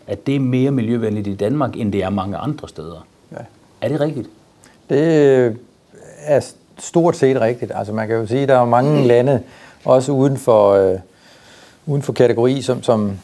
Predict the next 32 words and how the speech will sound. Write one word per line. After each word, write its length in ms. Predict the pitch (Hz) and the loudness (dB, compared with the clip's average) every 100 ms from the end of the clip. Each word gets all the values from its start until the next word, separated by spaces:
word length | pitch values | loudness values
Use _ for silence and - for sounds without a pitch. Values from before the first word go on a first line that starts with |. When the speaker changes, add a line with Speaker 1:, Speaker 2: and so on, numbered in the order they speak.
| _ | _
Speaker 2:
som 200 | - 123 | -10 -8
selvfølgelig 300 | 104 110 139 | -6 -2 -2
kan 100 | 123 | -2
finde 160 | 110 120 | -2 2
ud 40 | |
af 60 | 123 | 2
at 80 | 120 | 4
garve 260 | 113 131 | 4 4
i 40 | 123 | 4
dag, 180 | 113 | 2
også 220 | 110 117 120 | 2 0 -2
på 100 | 123 | -6
en, 100 | 110 | -4
på 120 | 110 | -6
en 60 | |
bæredygtig 480 | 101 113 120 107 104 | -4 -2 -2 -4 -6
måde, 280 | 98 107 120 | -6 -4 -4
eller 140 | 104 | -4
i 40 | 95 | -2
hvert 160 | 107 | -2
fald 280 | 107 107 104 98 _ _ _ _ - - _ | 0 -2 -2 -8 _ _ _ _ -20 -20 _
gør 180 | 160 160 | 0 0
en, 180 | 139 - | -2 -6
en, 300 | 160 123 123 | -6 -4 -4
en 120 | 143 117 | -4 2
bedre 280 | 139 143 | 4 4
indsats 320 | 123 131 117 - | 2 0 -2 0
for 320 | 113 110 101 | 2 4 2
at, 180 | 101 113 | -2 -4
at 60 | |
garve 320 | 104 110 127 | 2 2 2
rigtigt. 280 | 113 110 101 | 0 -4 -10